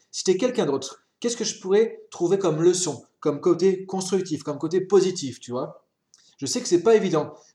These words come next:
mais dire, apprendre de ses erreurs, c'est le meilleur moment de le faire, quoi. Si t'apprends des erreurs de ton passé, des situations qui ont été difficiles pour toi, que tu reconnais c'est arrivé, tu peux accepter, tu peux pardonner, tu peux en trouver du constructif, mais t'as tout gagné.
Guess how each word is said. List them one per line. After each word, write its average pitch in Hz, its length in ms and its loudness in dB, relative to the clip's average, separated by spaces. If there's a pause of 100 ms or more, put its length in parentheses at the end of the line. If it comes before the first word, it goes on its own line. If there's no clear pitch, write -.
mais 135 80 -4
dire, 170 280 -2
apprendre 214 300 -2
de 202 80 4
ses 175 260 0
erreurs, 170 260 2
c'est 160 140 -2
le 147 80 -4
meilleur 170 200 4
moment 156 200 -2
de 151 60 -4
le 135 80 0
faire, 170 240 -6
quoi. - 160 -14 (1120)
Si - 100 -12
t'apprends 175 300 0
des 196 180 6
erreurs 208 160 2
de 170 60 0
ton 190 200 -2
passé, 190 480 -2 (120)
des 131 60 -8
situations 190 400 0
qui - 80 -6
ont 165 40 4
été 156 140 0
difficiles 196 560 -6
pour - 140 -10
toi, - 320 -4 (160)
que - 80 -8
tu - 160 -6
reconnais 196 340 2
c'est 190 140 0
arrivé, 180 440 0 (140)
tu - 120 -14
peux 196 120 4
accepter, 202 400 2
tu - 120 -8
peux 196 80 -4
pardonner, 196 320 2
tu - 140 -10
peux 196 80 0
en 202 60 0
trouver 202 220 0
du 156 140 -4
constructif, 175 600 -4
mais 131 220 -4 (480)
t'as 131 120 -6
tout 147 120 -10
gagné. 175 480 -2